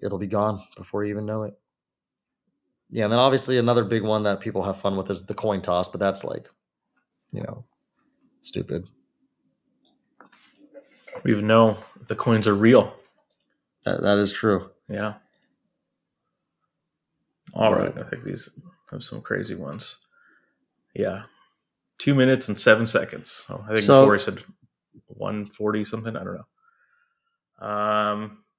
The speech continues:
Speaker 1: So another one that's kind of fun.
Speaker 2: when they sing America the Beautiful, what coach will be shown first?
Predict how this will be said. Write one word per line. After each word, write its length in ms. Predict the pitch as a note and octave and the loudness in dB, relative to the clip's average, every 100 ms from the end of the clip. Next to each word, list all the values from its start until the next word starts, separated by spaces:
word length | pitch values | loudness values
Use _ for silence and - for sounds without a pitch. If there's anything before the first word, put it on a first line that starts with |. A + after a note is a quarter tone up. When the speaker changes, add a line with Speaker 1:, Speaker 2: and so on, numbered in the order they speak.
| _ - | _ 0
Speaker 1:
So 120 | E3 | 4
another 260 | D#3+ G3 G#3 | 6 6 6
one 140 | D#3 | 6
that's 160 | D3 - | 2 2
kind 180 | C#3+ C3+ | 2 2
of 80 | |
fun. 460 | - C3 B2 A#2 - - | 2 2 4 0 -8 -4
Speaker 2:
when 180 | A#2+ | 0
they 100 | B2 | 0
sing 400 | A#2+ - D#3 D3+ | 0 0 0 2
America 400 | A2+ A#2+ C#3+ C#3+ | 2 4 4 4
the 80 | C3 | 0
Beautiful, 420 | G#2+ B2+ A#2+ G#2 | 0 0 0 0
what 200 | G2+ A#2 | -2 -2
coach 260 | - A#2+ A#2 | 0 -2 -2
will 80 | G#2 | -6
be 100 | G2 | -6
shown 360 | - A2+ A2 | -2 -2 -2
first? 480 | G2 A2+ G#2+ - - | -2 -2 -2 -4 -14